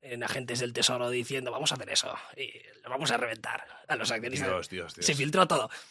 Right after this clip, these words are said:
Speaker 1: Eh, y aún así, pues, perdimos. Y lo que había en dos mil veintiuno, había dos claims, uno en que la, el regulador estaba estructurado de manera ilegal, eh, que eso sí que nos dieron la razón,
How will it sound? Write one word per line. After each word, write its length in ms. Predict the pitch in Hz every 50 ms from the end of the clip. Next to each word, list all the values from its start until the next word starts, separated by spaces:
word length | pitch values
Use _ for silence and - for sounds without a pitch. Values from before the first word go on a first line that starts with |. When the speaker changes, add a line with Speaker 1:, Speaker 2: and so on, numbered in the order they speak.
| - - - - - - _ _ -
Speaker 1:
Eh, 320 | 160 151 131 117 - - - - - _ _ -
y 80 | 175
aún 120 | 165 180 170
así, 220 | 185 247 - - _ _ _
pues, 340 | - - - - - - _ _ _
perdimos. 520 | - 104 - 170 214 - - - - - - _ _ _ _ _ _ _
Y 420 | - 139 120 110 101 98 101 - - 131
lo 180 | 135 120 117 117
que 140 | 117 110
había 320 | 107 113 120 123 127 127 135
en 220 | 131 123 127 123
dos 160 | 123 127 127 127
mil 240 | 135 135 135 131 127
veintiuno, 400 | 135 131 123 135 156 165 - -
había 220 | - 139 139 131
dos 160 | 127 120 - -
claims, 460 | - 151 165 220 262 - - - - -
uno 240 | - 143 131 120 117
en 80 | 117 113
que 100 | 113 113
la, 500 | 113 113 110 110 107 107 107 - - _ _ _ _ _ -
el 80 | 135 120
regulador 420 | 127 120 131 147 151 165 151 131 - - -
estaba 400 | - - 151 123 123 123 113 104
estructurado 500 | 107 - 147 127 120 123 120 123 117 113
de 60 | 113
manera 420 | 113 113 113 113 110 113 110 104 - -
ilegal, 380 | 127 120 113 143 185 254 - - - - - - - - - - _ _ _ -
eh, 720 | - 147 123 117 113 110 107 104 107 104 101 98 - _ _ _ _ _
que 80 | - 180
eso 160 | 165 151 139
sí 100 | 127 139
que 80 | 123 120
nos 140 | 117 110 110
dieron 220 | 117 113 113 110
la 100 | 104 98
razón, 340 | 107 107 - - 165 202